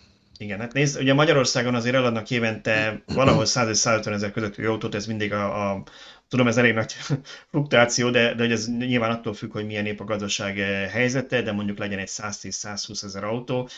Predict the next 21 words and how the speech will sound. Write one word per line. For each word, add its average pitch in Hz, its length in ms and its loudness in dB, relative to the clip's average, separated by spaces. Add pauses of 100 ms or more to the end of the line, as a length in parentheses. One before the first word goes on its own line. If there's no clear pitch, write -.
(120)
ennek - 160 -14
a 104 40 -4
jó 110 60 -2
része 104 300 -4
céges, 117 580 0 (200)
ehhez 123 280 2
képest 117 360 -2
adnak 107 300 -6
el 104 140 -2
mondjuk 101 460 -2 (320)
ezerkétszáz 104 760 -2
villanyosodik 101 520 -4
támogatással, 110 720 -4
hát 98 140 -6
támogatás 101 520 -6
nélkül 104 320 -8
meg, 95 260 -6
meg 92 200 -10
nyilván 95 280 -6
jóval 92 260 -8
kevesebbet. 117 640 -2